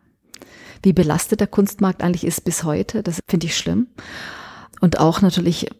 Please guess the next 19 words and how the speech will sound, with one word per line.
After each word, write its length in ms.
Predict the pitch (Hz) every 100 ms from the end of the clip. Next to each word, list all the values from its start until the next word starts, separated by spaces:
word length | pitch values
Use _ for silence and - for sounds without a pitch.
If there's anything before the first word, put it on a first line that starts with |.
| _
zu 120 | -
sehen, 400 | 160 175 175 180 - -
welche 240 | 180 180
Geschichten 560 | 185 - 202 - 208 185
diese 260 | 170 170
Werke 300 | 170 165 -
teilweise 520 | - 165 170 175 170
haben. 460 | 156 160 - 226 220 -
Das 440 | 170 - - -
schaut 320 | - 165 165 -
man 120 | 165
nie 120 | 170
mehr 180 | 175 160
unbelastet 640 | 180 175 170 160 - 170
an, 200 | 160 208
das 200 | 190 -
ist 200 | - -
auch 200 | 175 -
klar. 260 | - 196